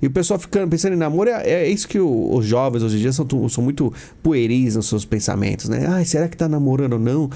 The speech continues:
É o tipo de discussão. Cara, isso aí, você tem que pensar se o jogo presta, se ele tem, é, vamos dizer, horas boas de gameplay, se ele entrega bastante conteúdo, a, a história ela é contagiante na questão emotiva em relação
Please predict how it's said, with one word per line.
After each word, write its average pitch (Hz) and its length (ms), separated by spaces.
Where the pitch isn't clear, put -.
É 110 180
o 147 60
tipo 170 200
de 156 120
discussão. 139 600
Cara, - 180
isso - 160
aí, 135 580
você 131 200
tem 147 120
que 156 140
pensar 123 320
se - 80
o 113 40
jogo 110 220
presta, 104 560
se - 100
ele 110 140
tem, 113 420
é, 110 80
vamos 110 260
dizer, 107 380
horas 120 380
boas 107 480
de 107 160
gameplay, 110 720
se - 120
ele 104 100
entrega 113 400
bastante 104 440
conteúdo, 104 800
a, 101 320
a 117 60
história 123 440
ela 113 100
é 107 180
contagiante 107 840
na 104 140
questão 117 320
emotiva 110 680
em 113 60
relação 107 640